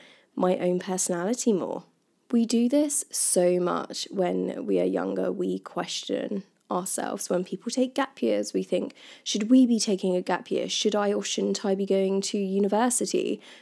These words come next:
We question whether we are doing life right, and there is no way to do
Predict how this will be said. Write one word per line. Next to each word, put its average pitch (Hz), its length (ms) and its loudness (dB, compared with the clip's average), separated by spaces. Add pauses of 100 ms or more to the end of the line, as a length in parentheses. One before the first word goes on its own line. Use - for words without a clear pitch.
We 214 140 0
question - 800 -2
whether 185 240 2
we 185 160 2
are 180 100 2
doing 180 320 2
life 180 340 -4
right, 180 560 -2 (440)
and 208 120 6
there 320 200 6
is 240 180 4
no 175 320 6
way 160 520 0 (220)
to 180 140 -2
do 165 380 0